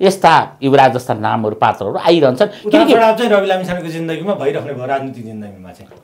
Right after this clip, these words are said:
Speaker 1: होइन, एउटा राजनीतिको लागि जीवनमा धेरै कुराहरू आउँछन्। आज नेपाली राजनीतिमा एउटा हस्ती भइसकेका शेरबहादुरले बुढेसकालमा कतै एक्लो जीवन बिताउनु पर्छ कि भन्ने पनि त्रास थियो नि अस्तिसम्म।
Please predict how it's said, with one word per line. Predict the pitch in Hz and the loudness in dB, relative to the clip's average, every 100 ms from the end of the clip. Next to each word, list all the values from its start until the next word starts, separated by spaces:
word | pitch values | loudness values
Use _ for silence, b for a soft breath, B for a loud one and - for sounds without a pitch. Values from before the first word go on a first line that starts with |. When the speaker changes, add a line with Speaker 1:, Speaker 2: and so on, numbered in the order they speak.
| - | 0
Speaker 1:
होइन, | 247 175 123 - - | 2 4 0 -4 2
एउटा | 247 247 | 6 8
राजनीतिको | 247 208 208 196 196 | 8 8 6 2 4
लागि | 190 190 | 4 6
जीवनमा | 147 170 175 | 4 2 2
धेरै | 139 139 180 | 2 2 2
कुराहरू | - - 135 | 2 4 6
आउँछन्। | 113 104 104 95 b b | 6 2 -4 -10 b b
आज | - 202 180 170 - - | 4 6 8 6 2 -2
नेपाली | 139 214 277 254 | 2 4 6 6
राजनीतिमा | 202 214 196 202 | 6 4 2 4
एउटा | 196 | 4
हस्ती | 143 123 - | 2 -2 -2
भइसकेका | 214 135 165 165 165 | 0 0 0 -2 0
शेरबहादुरले | 165 170 165 156 175 185 B B | 2 4 4 4 2 0 B B
बुढेसकालमा | 127 202 208 185 185 | 4 6 6 4 4
कतै | 170 165 175 139 B - | 2 2 2 0 B 0
एक्लो | 175 190 | 2 4
जीवन | 170 175 165 | 4 4 2
बिताउनु | 151 160 160 | 2 2 2
पर्छ | 143 147 | 0 0
कि | 143 160 | -2 -6
भन्ने | 107 110 | -6 -6
पनि | 151 | -6
त्रास | 208 170 143 - | -2 0 -2 -4
थियो | 220 | -6
नि | |
अस्तिसम्म। | 135 - 110 101 | -6 -6 -14 -14